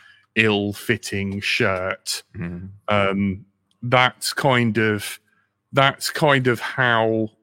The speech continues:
Speaker 1: I, like, f-, you know,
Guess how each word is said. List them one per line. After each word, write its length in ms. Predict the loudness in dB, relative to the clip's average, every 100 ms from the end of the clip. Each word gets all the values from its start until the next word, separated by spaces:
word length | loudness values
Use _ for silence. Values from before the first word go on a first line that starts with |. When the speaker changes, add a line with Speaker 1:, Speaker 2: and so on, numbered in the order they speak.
| -8
Speaker 1:
I, 540 | -2 0 2 0 -2 -6 _ _ _ -4
like, 580 | -2 0 0 -4 -10 -20 _ _ _ _ _ _ _ _ _
f-, 320 | -18 -18 -20 _ -2
you 140 | 2
know, 360 | 2 2 0